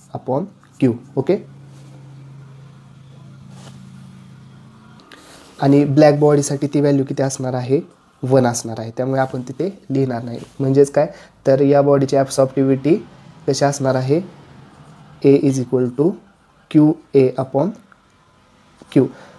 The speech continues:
सर्वच्या सर्व radiation ती body काय करणार आहे? Absorb करणार आहे. One upon one काय येणार आहे? वन.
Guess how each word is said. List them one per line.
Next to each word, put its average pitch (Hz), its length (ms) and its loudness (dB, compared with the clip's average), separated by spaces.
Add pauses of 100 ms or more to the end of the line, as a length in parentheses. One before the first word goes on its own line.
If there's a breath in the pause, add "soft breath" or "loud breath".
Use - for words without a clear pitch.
(120)
सर्वच्या 156 480 2
सर्व 151 300 -2
radiation 139 460 -2
ती 135 140 -6
body 131 220 0
काय 127 140 -6
करणार 120 300 -6
आहे? 131 240 -4 (100)
Absorb 131 360 -2
करणार 117 280 -10
आहे. 120 160 -14 (120)
One 131 280 -4
upon 131 380 -4
one 131 220 -2 (320 loud breath)
काय 131 140 2
येणार 127 220 0
आहे? 131 180 -2
वन. 127 240 0